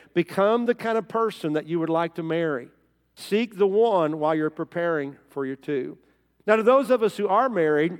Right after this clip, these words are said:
the commitment is like this. "I will seek the one with my two." I will seek the one with my two. We're gonna seek God with our spouse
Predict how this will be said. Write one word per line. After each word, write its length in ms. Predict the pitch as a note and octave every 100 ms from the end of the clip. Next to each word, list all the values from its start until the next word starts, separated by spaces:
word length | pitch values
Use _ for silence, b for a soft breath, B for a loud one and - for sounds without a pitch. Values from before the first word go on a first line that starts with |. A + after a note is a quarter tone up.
| -
the 80 | E3+
commitment 560 | - G#3+ G#3+ E3+ E3+ - -
is 160 | E3
like 240 | F#3 E3+ -
this. 400 | B3 C3+ - - b b b b -
"I 260 | F3+ A#3
will 240 | B3+ A#3 A3
seek 440 | - A#3 A#3 -
the 180 | - F3+
one 540 | F3 G#3 G#3+ E3+ E3+ D#3+
with 240 | G3 G3
my 160 | D3 C3+
two." 380 | D3+ C3 B2+ - _ _ _ _ _
I 160 | D3+ G#3+
will 160 | B3+ B3
seek 280 | A#3+ A#3
the 100 | G3+
one 240 | F#3 F#3+ G3
with 160 | F#3
my 140 | F3+ D#3+
two. 200 | G3 E3+
We're 120 | G#3
gonna 180 | C#4 B3+
seek 320 | - B3+ E3+
God 260 | F#3+ F#3+ G3
with 160 | F3+
our 120 | F3
spouse 680 | F3 - D#3+ C3+ E3 - -